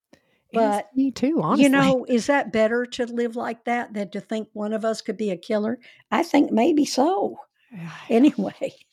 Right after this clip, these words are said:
Speaker 2: anyway.
Speaker 1: hard. This is a hard one.
Speaker 2: This is a hard one. Incredibly, Kent Whitaker continues to remain steadfast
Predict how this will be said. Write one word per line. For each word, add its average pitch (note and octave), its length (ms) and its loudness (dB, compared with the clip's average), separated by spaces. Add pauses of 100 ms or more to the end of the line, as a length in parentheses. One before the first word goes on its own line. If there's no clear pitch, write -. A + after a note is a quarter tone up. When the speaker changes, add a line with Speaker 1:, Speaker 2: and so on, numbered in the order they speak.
(200)
Speaker 2:
anyway. G3+ 300 -2
Speaker 1:
hard. D#3+ 400 -6 (260)
This B3+ 100 -10
is A#3+ 60 -12
a E3+ 60 -12
hard F3 220 -8
one. - 240 -18 (480)
Speaker 2:
This A3+ 240 2
is B3+ 140 -2
a D#4+ 60 2
hard B3+ 300 -4
one. F3 140 -18 (680)
Incredibly, C#4 640 0
Kent C4 300 -2 (340)
Whitaker A#3 840 -2 (680)
continues C#4 960 2 (120)
to F#3+ 480 -2
remain F3 460 -2
steadfast F3 800 -6